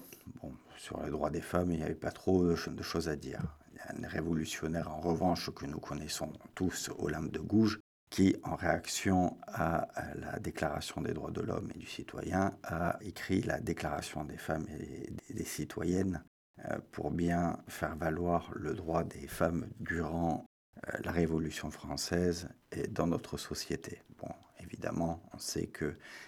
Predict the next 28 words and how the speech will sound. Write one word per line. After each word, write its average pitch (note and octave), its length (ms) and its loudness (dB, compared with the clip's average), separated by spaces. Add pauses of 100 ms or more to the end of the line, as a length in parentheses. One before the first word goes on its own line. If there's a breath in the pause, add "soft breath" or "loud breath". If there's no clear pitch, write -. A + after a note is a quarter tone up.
cette - 400 0
déclaration-là - 800 0
n'a - 160 -4
pas C#2+ 200 -6
été C#2+ 280 -6
suivie - 380 -6
des D2+ 160 -6
faits, F#2+ 420 -2
comme D2+ 180 0
beaucoup - 280 -4
de - 80 -2
déclarations D#2 580 -2
du F2 120 2
reste D#2+ 400 -2
pendant - 400 -4
la, - 180 -6 (420)
la, - 220 0
la - 100 -2
Révolution D#2+ 560 2
française, F2 680 2
période D#2+ 540 2
hautement E2+ 440 4
troublée, F2 540 0 (400)
euh, - 80 2 (160)
par - 400 2
la - 140 -6
terreur, - 600 0
par - 200 -4